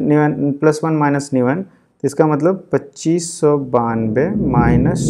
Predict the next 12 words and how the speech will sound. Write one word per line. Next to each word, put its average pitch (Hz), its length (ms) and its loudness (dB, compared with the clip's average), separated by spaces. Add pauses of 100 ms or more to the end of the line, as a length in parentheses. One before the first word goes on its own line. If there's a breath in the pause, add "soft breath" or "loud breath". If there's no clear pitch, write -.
(120)
नाइनटीन 127 640 0
फ़ोर्टी 120 460 -2
फ़ोर, 160 380 -6
this 135 240 -2
is 156 120 -2
equal 110 300 -4
to 127 200 -4
V 170 180 4
by 185 120 4 (120)
टू 170 140 0
एल। 170 120 2 (560 soft breath)
V 143 220 2